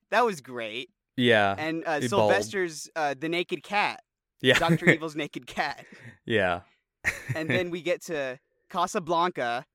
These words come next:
Speaker 1: of all
Speaker 2: Mm.
Speaker 1: things. This
Speaker 2: Yeah.
Speaker 1: is a kids' movie. Some of the kids' parents watching this aren't even gonna know what <laughs> Casablanca is, you know?
Speaker 2: I think they're trying to, like, cover all their bases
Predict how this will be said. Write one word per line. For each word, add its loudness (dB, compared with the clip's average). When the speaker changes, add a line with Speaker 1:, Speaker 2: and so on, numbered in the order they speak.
Speaker 1:
of -2
all 0
Speaker 2:
Mm. -16
Speaker 1:
things. -8
This -14
Speaker 2:
Yeah. 6
Speaker 1:
is 8
a -2
kids' -2
movie. -4
Some -2
of 0
the 0
kids' -2
parents -2
watching -4
this -8
aren't -2
even -6
gonna -6
know -2
what -10
<laughs> -12
Casablanca -6
is, -12
you -10
know? -2
Speaker 2:
I 8
think 0
they're 8
trying 2
to, 0
like, 4
cover 4
all 6
their 2
bases 0